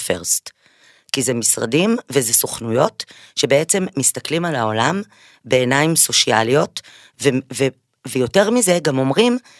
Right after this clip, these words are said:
שהליבה ומה שקורה וכל הכלכלה הזאת שאנחנו תכף נדבר עליה, עברה מהמדיה המסורתית שהייתה פעם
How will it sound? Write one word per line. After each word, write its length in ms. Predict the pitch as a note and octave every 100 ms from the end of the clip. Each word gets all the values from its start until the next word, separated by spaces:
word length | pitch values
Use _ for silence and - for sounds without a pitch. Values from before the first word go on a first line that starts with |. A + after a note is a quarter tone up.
| -
שהליבה 640 | - D3+ C3+ B2+ B2 A#2 A#2+ - _ _ _ _ -
ומה 240 | B2+ D3+
שקורה 480 | - F#3 C#3+ B2 E3 - _ _ _ -
וכל 360 | B2+ - F#3 G3
הכלכלה 600 | F#3+ C#3+ - B2 C#3 F3+
הזאת 220 | D#3+ A#2+
שאנחנו 280 | B2 B2 -
תכף 280 | - D3
נדבר 400 | C#3 B2+ A2 E3+
עליה, 280 | G3+ F3+ E3 F#3 - - - _
עברה 400 | C3+ A#2+ C#3+ D#3 - _ _ -
מהמדיה 360 | C3 D3+ F3
המסורתית 680 | D#3+ C3+ - B2+ - D3 -
שהייתה 380 | - C3 A#2+ D3
פעם 400 | - C3+ A#2+